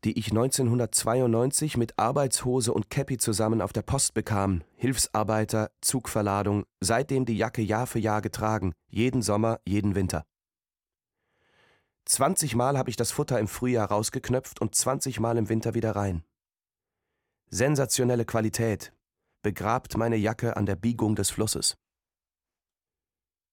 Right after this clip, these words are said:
Neunter zwölfter zweitausendzwölf. Zwölf Uhr siebzehn. Es schneit von unten nach oben.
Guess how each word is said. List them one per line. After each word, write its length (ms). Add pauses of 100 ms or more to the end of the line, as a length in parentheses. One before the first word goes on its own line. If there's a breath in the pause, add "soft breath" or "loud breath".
(1300)
Neunter 480
zwölfter 560
zweitausendzwölf. 1120 (1040)
Zwölf 360
Uhr 100
siebzehn. 540 (2000)
Es 160
schneit 460
von 300
unten 380
nach 180
oben. 420